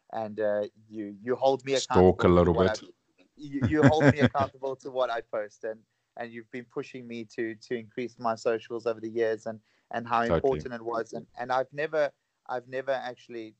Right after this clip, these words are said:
Speaker 1: um, worked so hard on, on social because I, I didn't think it was that necessary until now, until recently, where, um, I actually had that pin drop, and, you know, so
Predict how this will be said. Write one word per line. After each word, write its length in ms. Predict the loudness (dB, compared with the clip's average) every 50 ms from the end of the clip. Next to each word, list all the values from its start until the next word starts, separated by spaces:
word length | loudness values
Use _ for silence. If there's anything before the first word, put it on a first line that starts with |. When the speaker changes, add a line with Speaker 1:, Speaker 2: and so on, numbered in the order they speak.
| _ _ _ _
Speaker 1:
um, 320 | -14 -12 -10 -10 -10 -12 -16 -20 _ _ _ _ _ _ _ _ _ _
worked 340 | -2 0 0 0 -2 -6 -10
so 300 | -10 2 4 4 4 4
hard 300 | 2 2 2 2 2 0
on, 200 | -2 -6 -10 -12 -16 -14
on 220 | -14 -14 -14 -16
social 400 | -12 -8 -6 -6 -6 -6 -10 -14
because 300 | -16 -16 -16 -16 -12 -8
I, 160 | -8 -6 -6 -8 -10 -12 -16
I 40 | -16 -16
didn't 240 | -16 -18 -18 -14 -12
think 200 | -12 -12 -12 -14
it 80 | -10
was 240 | -8 -6 -6 -6 -4
that 180 | -4 -6 -6 -6
necessary 480 | -8 -14 -14 -16 -16 -12 -10 -8 -8 -8 -8 -10 _ -16
until 400 | -16 -12 -4 -2 0 0 0 -4 -8 _ _
now, 320 | 0 2 2 2 2 -2 -8 _ _ _ _ _ _ -6
until 320 | -4 -4 -2 -2 -2 -2 -2
recently, 580 | -2 -6 -8 -8 -12 -14 -12 -10 -8 -8 -8
where, 260 | -6 -6 -4 -4 -4 -4
um, 160 | -6 -8 -10 -10
I 140 | -8 -6 -4
actually 260 | -4 -6 -4 -2 -2
had 200 | -2 0 -2 -2
that 140 | -4 -6 -6 -6 _ -10
pin 140 | -10 -8
drop, 280 | -2 0 2 2 0 0 -6
and, 160 | -10 -10 -12 _ _ _ _ _ _ _ -10
you 60 | -6
know, 180 | -4 -2 -2 -4 -6 _ _ _ _ _ -20
so 240 | -20 -12 -6 -6 -6